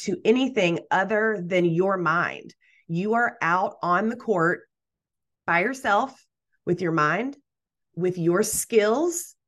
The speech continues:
with your racket, and the opponent. That is a lot to handle mentally for anybody. So when you think about playing at the highest,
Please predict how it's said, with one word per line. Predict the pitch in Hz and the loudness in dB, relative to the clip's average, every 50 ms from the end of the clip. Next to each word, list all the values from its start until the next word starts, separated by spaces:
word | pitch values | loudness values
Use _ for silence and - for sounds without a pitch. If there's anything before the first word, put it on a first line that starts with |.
| _ _ _ _ - | _ _ _ _ -4
with | - 190 175 185 | -2 -2 0 0
your | 185 180 175 165 151 143 | 0 2 2 2 2 2
racket, | 139 147 143 143 180 - 302 359 427 427 - - - _ _ _ _ _ _ _ _ _ _ _ _ _ - | 2 2 2 0 0 -2 -2 -2 -2 -4 -6 -12 -20 _ _ _ _ _ _ _ _ _ _ _ _ _ -2
and | 202 196 196 175 | 0 0 2 2
the | 190 185 180 | 4 4 4
opponent. | 175 180 - - 185 156 117 82 - - - - - _ _ _ _ _ _ _ _ - | 4 2 0 0 2 2 2 0 -2 -10 -16 -20 -20 _ _ _ _ _ _ _ _ -16
That | 151 143 175 170 190 - - - | -10 -4 -4 -2 -2 -2 -4 -4
is | 202 185 180 170 170 170 170 165 - - - _ _ _ _ _ _ _ _ _ - | -2 0 0 0 0 -2 -4 -6 -12 -16 -20 _ _ _ _ _ _ _ _ _ 0
a | 175 170 | 2 2
lot | 160 165 170 165 175 180 165 139 - - - - - - _ _ _ _ _ _ _ - | 2 2 -2 0 0 2 2 2 2 0 -2 -10 -16 -20 _ _ _ _ _ _ _ -4
to | 180 | -4
handle | 156 143 160 175 165 156 143 139 117 95 - - _ _ _ | -2 0 2 4 4 4 4 2 0 -2 -6 -12 _ _ _
mentally | 160 165 160 156 160 - 147 110 76 - - - _ _ _ _ _ _ | 4 4 6 6 4 2 2 0 0 -2 -6 -12 _ _ _ _ _ _
for | _ - 190 160 - - | _ -8 -8 -4 0 2
anybody. | 220 233 196 143 131 101 76 - - - - - _ _ _ _ _ _ _ _ | 2 2 2 2 0 0 -2 -4 -10 -14 -18 -20 _ _ _ _ _ _ _ _
So | - - 214 196 | -2 2 4 4
when | 196 196 196 | 4 4 2
you | 208 269 | 0 0
think | 262 - 285 285 285 277 | 0 0 -2 -2 -2 -2
about | 269 208 202 180 165 147 - - | -2 -2 0 0 0 0 -2 -4
playing | - - 202 180 180 175 170 165 160 160 - - - | -6 -4 -2 0 0 0 0 -2 -4 -6 -6 -4 -2
at | 165 151 110 143 | -2 -2 -2 -2
the | 151 156 | -2 -2
highest, | 151 - - - 180 175 185 185 180 180 180 180 - - - | -2 -4 -6 -4 -2 -2 0 0 0 0 -2 -4 -8 -16 -18